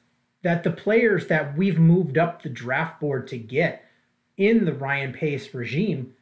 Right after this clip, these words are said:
have not been those guys. And we've wasted draft picks in order to move up. And that's, that's not helping us. That's,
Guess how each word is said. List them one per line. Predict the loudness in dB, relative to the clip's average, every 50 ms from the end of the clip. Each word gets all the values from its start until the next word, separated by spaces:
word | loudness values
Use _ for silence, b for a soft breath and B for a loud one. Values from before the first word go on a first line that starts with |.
| b b b b b b b b b _ _
have | -2 0 2 2
not | 2 2 2 0 -2 -4 -2
been | 0 2 2 2
those | 2 2 0 -2 -2
guys. | -2 -4 -4 -4 -4 -6 -10 -14 -18 -20 -20 _ _ _ _ _ _ _ _ _ _ _ -4
And | 0 2 2 4
we've | 4 4 2 2 0 -6 -16 -20 -20 _ _ -20 -12 -4
wasted | 0 0 2 2 0 -4 -4 -6 -6 -6 -6 -12 -14 -16
draft | -14 -8 -4 -2 0 0 0 -2 -6 -10 -16
picks | -12 -10 -10 -10 -10 -12 -16 -18 -20 -20 -20 _ _ _ _ _ _ -4
in | 0 2 4
order | 4 4 4 4 2 -2
to | -2 -4 -4
move | -2 -4 -4 -4 -4
up. | -6 -6 -6 -8 -10 -16 _ _ _ _ _ _ _ _ _ _ _ _ _ _ _ _ _ _ _ _ _ _ _ _ _ _ _ _ _ _ _ _ -8
And | -4 0 0 2 2
that's, | 2 0 0 -2 -6 -14 -10
that's | _ 0 0 0 0 -2 -4
not | -4 -4
helping | -4 -4 -6 -6 -10 -14
us. | -16 -20 -20 -20 -20 -20 _ _ _ _ -4
That's, | -4 -4 -4 -6